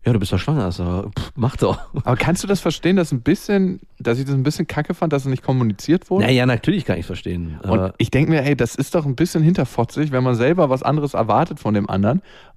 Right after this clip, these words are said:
Speaker 2: und dann das selber so durchzieht und sagt, „Ach ja, ich erzähl's mal nicht, weil dann gibt's auch kein, kein böses Blut.“ Und dann hab ich einfach nur gesagt, „Okay, können wir ab jetzt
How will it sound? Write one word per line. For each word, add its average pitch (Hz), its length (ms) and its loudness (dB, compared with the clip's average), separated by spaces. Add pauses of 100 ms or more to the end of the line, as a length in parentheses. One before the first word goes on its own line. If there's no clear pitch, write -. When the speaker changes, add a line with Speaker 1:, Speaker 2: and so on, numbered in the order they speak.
Speaker 2:
und 110 220 2
dann 165 200 4
das 147 160 2
selber 139 280 4
so 131 100 2
durchzieht 143 440 0
und 131 60 0
sagt, 139 140 0
„Ach 208 260 0
ja, 254 160 6
ich 233 80 0
erzähl's 185 400 0
mal 175 80 4
nicht, 175 220 2
weil 147 140 6
dann 139 260 4
gibt's - 220 -6
auch - 120 0
kein, 113 300 0 (220)
kein 110 180 0
böses 104 280 0
Blut.“ 95 260 0 (460)
Und 123 200 2
dann 170 120 4
hab 185 120 2
ich 180 120 -2
einfach 175 160 2
nur 170 120 2
gesagt, 156 300 0 (380)
„Okay, 170 220 0
können 156 200 0
wir - 140 2
ab - 140 -6
jetzt - 460 -2